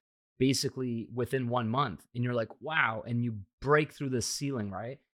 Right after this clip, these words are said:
And a lot of that has to do with your mindset, what you're learning, what you're studying, investing in yourself, attending events, masterminds, networking. There's a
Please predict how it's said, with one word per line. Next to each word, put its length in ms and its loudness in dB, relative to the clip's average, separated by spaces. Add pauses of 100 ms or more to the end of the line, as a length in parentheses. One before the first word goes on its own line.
(120)
And 80 -4
a 140 2
lot 120 6
of 60 2
that 160 -2
has 240 -6
to 80 -12
do 140 -2
with 180 -6
your 80 -2
mindset, 680 0
what 200 -6
you're 160 -2 (120)
learning, 360 -2
what 100 -6
you're 120 -8
studying, 600 -2
investing 580 -2
in 60 -4
yourself, 420 0
attending 400 -4
events, 400 -6
masterminds, 800 -4 (280)
networking. 500 -2
There's 160 -2
a 40 -4